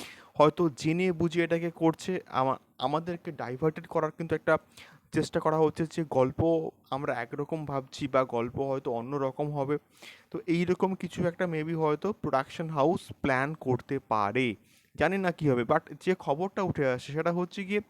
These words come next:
শাকিব খানের তা-, আহ, তাণ্ডবের শুটিংয়ের জন্য কিন্তু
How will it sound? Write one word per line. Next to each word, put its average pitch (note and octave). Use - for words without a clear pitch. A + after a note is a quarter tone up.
শাকিব F3+
খানের G3
তা-, E3+
আহ, A2
তাণ্ডবের F3
শুটিংয়ের D#3+
জন্য D#3+
কিন্তু E3